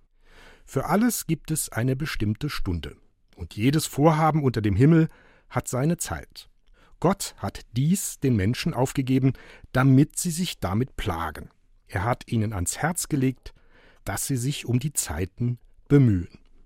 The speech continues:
Ja, da hat jemand damals schon erkannt, dass es eine Plage ist, die richtige Zeit zu finden. Verführerisch, dieser Plage auszuweichen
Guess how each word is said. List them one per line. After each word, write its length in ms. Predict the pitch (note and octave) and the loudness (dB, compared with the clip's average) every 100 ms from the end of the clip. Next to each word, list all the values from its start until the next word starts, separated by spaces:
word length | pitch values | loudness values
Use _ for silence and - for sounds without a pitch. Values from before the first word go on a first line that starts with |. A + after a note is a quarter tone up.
| _ _ _ _ _ - - _ - | _ _ _ _ _ -20 -20 _ 0
Ja, 240 | C#3+ F#2 | 2 2
da 200 | - F2+ | 0 -2
hat 140 | G#2+ | -2
jemand 360 | A#2+ A#2 C3 - | 2 4 4 2
damals 360 | F#2 G#2+ D3 - | 0 2 2 2
schon 160 | E3+ | 2
erkannt, 560 | A2 - G2 G#2+ - - - | 0 0 -2 0 -2 -6 -8
dass 200 | E2 A#2+ | -6 -6
es 140 | - | -8
eine 280 | - G2 F2 | -6 -6 4
Plage 500 | - - A#3+ D3+ F#2 | 8 8 6 0 -2
ist, 400 | E2+ - - - | -8 -10 -14 -8
die 60 | A#2+ | -4
richtige 420 | G#2 G2+ - G2+ | -2 -2 -4 -6
Zeit 340 | - G#2 E2+ - | -6 -6 -6 -8
zu 100 | F2+ | -6
finden. 420 | G#2+ G2+ - - - _ _ - _ _ _ | -2 -2 -6 -20 -20 _ _ -20 _ _ _
Verführerisch, 960 | - - F2+ - - E3 B2 F2+ F#2+ - | -20 -12 -10 -6 0 2 2 0 -2 -4
dieser 240 | G#2+ G2+ | -4 -4
Plage 380 | G2 B2 A#2+ A2 | -2 0 2 2
auszuweichen 800 | A2+ D#3+ - C3+ A2+ A#2+ - A#2 | 2 2 0 0 2 2 0 -2